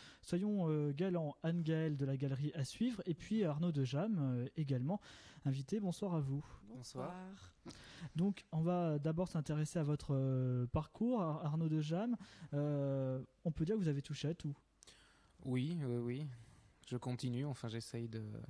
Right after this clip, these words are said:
Speaker 2: toucher un peu à tout. Ça dépend vraiment des projets, des,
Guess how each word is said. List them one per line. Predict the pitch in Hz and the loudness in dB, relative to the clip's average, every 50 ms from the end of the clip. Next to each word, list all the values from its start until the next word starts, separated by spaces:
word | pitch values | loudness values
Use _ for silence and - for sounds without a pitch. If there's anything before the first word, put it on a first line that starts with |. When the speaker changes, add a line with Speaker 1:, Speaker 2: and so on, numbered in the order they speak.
| 123 120 - - - - - - - - - - | -12 -14 -14 -18 -20 -20 -20 -20 -20 -20 -12 -8
Speaker 2:
toucher | - 120 - - 127 | -6 -6 -4 -2 -2
un | 120 117 | -2 -2
peu | - - 127 123 | -2 -2 -2 -2
à | 120 | -2
tout. | 117 - - 110 120 135 | -2 -4 -4 -4 -4 -4
Ça | - 127 | -2 -2
dépend | 117 120 - - 117 | -2 -2 -2 -4 -4
vraiment | 113 113 120 120 120 117 | -4 -4 -2 -2 -2 -2
des | 117 113 | -2 -4
projets, | - - - 117 113 110 107 107 107 110 117 120 120 123 123 120 120 117 | -4 -6 -4 -2 -2 -2 0 -2 -2 -2 -2 -2 -2 -2 -2 -2 -4 -2
des, | 113 113 113 | -2 -2 -2